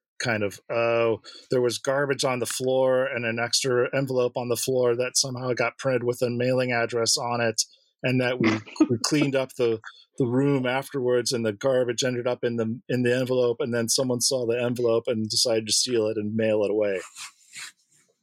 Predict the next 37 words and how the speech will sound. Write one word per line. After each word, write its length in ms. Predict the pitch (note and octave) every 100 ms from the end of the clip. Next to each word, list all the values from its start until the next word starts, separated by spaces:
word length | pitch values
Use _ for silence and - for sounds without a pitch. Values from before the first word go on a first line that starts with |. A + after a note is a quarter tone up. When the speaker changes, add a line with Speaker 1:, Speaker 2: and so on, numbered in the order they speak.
| - - - - B2+
Speaker 2:
Like, 200 | C3+ C#3
that's 280 | F3 A3+
what 140 | G#3 D#3+
you 120 | D#3 E3+
would 100 | D3+
expect 420 | B2 - D3 D3
your, 220 | C#3 C#3 B2 - _ _ _ -
yeah, 280 | D3 C3 A#2
like, 200 | C3 D3 C3
your 180 | C#3+ C#3
youngest 640 | C3 C3+ D3 C#3+ C3 -
kid 280 | - C3 B2+ B2
to 120 | C3+
make 300 | A2 A2+ A2
up 220 | A2+ A2 -
when 180 | G#2+
he's 220 | A2+ A#2+ A2+
in 180 | G2
second 480 | G2 - A2+ A#2 G2+
grade. 360 | F#2+ G2+ F#2+ E2 - - -
Speaker 1:
Yeah, 200 | B2 G#2+ -
it 60 | C#3+
was 180 | C#3 C#3
a, 40 |
it 140 | A#2+
was 260 | C3+ B2 B2+
Speaker 2:
Like 100 | C3
Speaker 1:
a, 40 | - -
it 60 | D#3
was 140 | C#3
a 40 |
piss 280 | D3 D#3+ F3+
poor 560 | - F3+ E3 D#3 C#3+ D3
excuse. 760 | D#3 - - C#3+ C3+ - - - - - -
Whoever 300 | E3 E3 D#3+
did 240 | C#3+ D#3 C3+
that, 340 | C#3 C#3